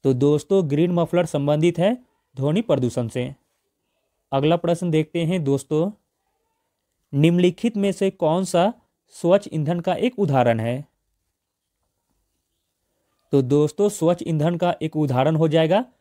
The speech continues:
हाइड्रोजन। अगला प्रश्न देखते हैं दोस्तों, निम्नलिखित में से किसे मेगा डाइवर्स देश के रूप में जाना जाता है?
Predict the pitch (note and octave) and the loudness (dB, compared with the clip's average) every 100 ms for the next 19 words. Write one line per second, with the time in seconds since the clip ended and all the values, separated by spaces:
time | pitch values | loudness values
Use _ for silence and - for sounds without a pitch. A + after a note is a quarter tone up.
0 | _ _ D#3+ E3 D3 A#2+ A#2 B2 _ _ | _ _ -2 0 0 0 -4 -6 _ _
1 | _ _ _ _ _ _ _ _ _ _ | _ _ _ _ _ _ _ _ _ _
2 | _ _ _ _ _ _ _ - C3+ D#3+ | _ _ _ _ _ _ _ -2 0 2
3 | F3+ F3+ F3 F3+ E3 D#3+ F3 F3 G3 D#3 | 0 -2 -2 -2 -2 -2 -4 -4 -2 -2
4 | C#3 - D#3 G3 _ _ _ _ _ _ | -2 -2 -2 -4 _ _ _ _ _ _
5 | _ _ _ _ _ _ _ _ _ _ | _ _ _ _ _ _ _ _ _ _
6 | - C#3+ D#3+ F3 F#3 F#3 - G#3+ G3+ G3 | -6 0 2 4 2 0 -2 -2 -2 -2
7 | G3 - F#3+ - D#3 G#3 _ _ _ - | -4 -4 -6 -2 0 -2 _ _ _ -12
8 | C#3 D3+ E3 D#3+ G3+ E3+ D3+ D#3 F3+ F3 | -4 0 2 2 2 2 2 2 2 0
9 | D3+ E3 - E3+ E3+ F3 E3+ D3+ D3 A3+ | -2 -2 -2 -2 0 -2 -2 0 0 2
10 | G3 C#3+ B2+ A2+ B2+ | 2 2 0 -2 -4